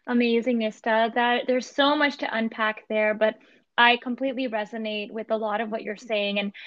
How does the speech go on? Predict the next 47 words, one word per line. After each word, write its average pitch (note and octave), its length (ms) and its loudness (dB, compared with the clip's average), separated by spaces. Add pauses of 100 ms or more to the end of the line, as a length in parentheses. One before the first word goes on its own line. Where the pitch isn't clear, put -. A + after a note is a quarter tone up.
(140)
I B3 100 2
think C4 280 0
part B3+ 220 2
of B3+ 80 0
it B3 100 -2
has A3 300 -4
to B3 80 0
do A#3 180 0
with, G#3+ 300 0
um, G#3 340 0 (100)
both A#3+ 220 6
of A#3+ 100 2
us A#3+ 160 2
being A3+ 220 0
South G#3 300 0
Asian A3+ 260 0
females, A3 560 2
coming A3+ 300 -2
from A#3 160 -2
an A3+ 100 0
Indian A#3 360 4
community A3 500 0
where, G#3 400 2 (420)
um, G#3 480 4 (160)
I B3 60 -6
think E4+ 260 -6 (160)
we C4 180 2
are C4 120 4
conditioned B3+ 540 0
to C4 100 -2
believe A3+ 480 -2
that G#3+ 260 4 (320)
an B3 100 2
interest B3+ 400 0
in C4+ 100 2
the A#3+ 60 2
heart, A3+ 320 2
in A#3 140 2
the A#3+ 160 2
arts A#3+ 480 2 (160)
oftentimes A#3+ 720 0
just A#3+ 240 -6
ends A3+ 200 -2
up A3+ 100 -2
being A#3 160 -2
a A3+ 80 -8
hobby, A3+ 480 0